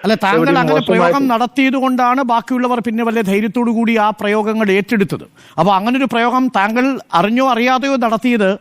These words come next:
Speaker 1: അതിനൊരു കാരണമായിട്ടുണ്ടെങ്കിൽ അവരോടൊരു സോറി പറയാമായിരുന്നില്ലേ?
Speaker 2: അല്ല, അ-, അവരുടെ അടുത്ത് സോറി പറയണോണ്ട് യാതൊരു വിരോധമില്ല. നമ്മൾ മനഃപൂർവ്വം ചെയ്തിട്ടില്ല എങ്കിൽ
Speaker 1: അപ്പോൾ താങ്കൾ,
Speaker 2: പോലും അവർക്ക്
Speaker 1: താങ്കൾ അവരോട് മാപ്പ്,
Speaker 2: വിഷമമുണ്ടായിട്ടുണ്ടെങ്കിൽ
Speaker 1: അങ്ങനെ, ആ, മാപ്പ് പറയുന്നു, അങ്ങനെ ഉണ്ടെങ്കിൽ
Speaker 2: അല്ല,
Speaker 1: അവർക്ക്
Speaker 2: ഞാൻ അവരെ,
Speaker 1: ഏതെങ്കിലും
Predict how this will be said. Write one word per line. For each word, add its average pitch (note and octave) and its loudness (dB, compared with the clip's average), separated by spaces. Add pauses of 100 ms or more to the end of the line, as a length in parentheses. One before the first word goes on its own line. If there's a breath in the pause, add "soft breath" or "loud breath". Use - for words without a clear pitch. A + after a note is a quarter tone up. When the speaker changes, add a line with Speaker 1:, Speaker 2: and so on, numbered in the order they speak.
Speaker 1:
അതിനൊരു A#3 0
കാരണമായിട്ടുണ്ടെങ്കിൽ A#3 0
അവരോടൊരു A#3 0
സോറി A3 0
പറയാമായിരുന്നില്ലേ? A3 0 (1300)
Speaker 2:
അല്ല, G3 4
അ-, E3 0
അവരുടെ E3+ 2
അടുത്ത് F#3+ 0
സോറി G3+ 2
പറയണോണ്ട് G#3 2
യാതൊരു F3+ 2
വിരോധമില്ല. G3+ 2
നമ്മൾ C3+ 0
മനഃപൂർവ്വം C#3+ 0
ചെയ്തിട്ടില്ല F3 0
എങ്കിൽ D3 0
Speaker 1:
അപ്പോൾ A#3 2
താങ്കൾ, A#3+ 2
Speaker 2:
പോലും F#3+ 2
അവർക്ക് D#3+ -2
Speaker 1:
താങ്കൾ F3 2
അവരോട് B3+ 0
മാപ്പ്, E3 2
Speaker 2:
വിഷമമുണ്ടായിട്ടുണ്ടെങ്കിൽ F#3+ 2
Speaker 1:
അങ്ങനെ, A#3 0
ആ, D3+ -2 (140)
മാപ്പ് A#3+ 2
പറയുന്നു, G3 -2
അങ്ങനെ A3 0
ഉണ്ടെങ്കിൽ A3 0
Speaker 2:
അല്ല, B2+ -6
Speaker 1:
അവർക്ക് F#3 2
Speaker 2:
ഞാൻ F3 2
അവരെ, F#3+ 2
Speaker 1:
ഏതെങ്കിലും - -4